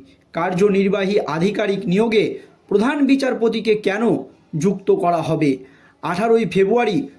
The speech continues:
মুখ্য নির্বাচন কমিশনার রাজীব কুমারের কার্যকালের মেয়াদ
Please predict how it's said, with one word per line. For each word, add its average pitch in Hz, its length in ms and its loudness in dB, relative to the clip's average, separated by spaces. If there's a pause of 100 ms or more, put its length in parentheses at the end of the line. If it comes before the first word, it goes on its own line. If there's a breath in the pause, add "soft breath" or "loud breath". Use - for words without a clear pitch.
(180 loud breath)
মুখ্য 247 340 0
নির্বাচন 247 600 2
কমিশনার 208 580 -2
রাজীব 185 360 -2
কুমারের 196 420 0
কার্যকালের 180 640 0
মেয়াদ 180 380 0